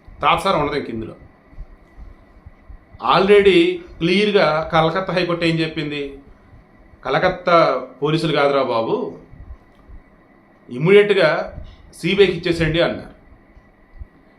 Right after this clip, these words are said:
అక్కడ పశ్చిమ బెంగాల్ హైకోర్టు వచ్చేసి ఆ వేలో వాళ్ళు కరెక్ట్గా ఉన్నారు.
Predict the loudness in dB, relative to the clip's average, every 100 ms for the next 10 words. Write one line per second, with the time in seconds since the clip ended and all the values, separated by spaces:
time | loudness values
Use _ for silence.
0 | _ -4 -2 2 2 0 -4 -14 -20 _
1 | -6 -4 -2 -2 0 0 -2 -2 -2 -2
2 | -4 -6 -6 -8 -10 -2 0 2 0 -2
3 | -2 -2 -4 -6 -8 -8 -10 -16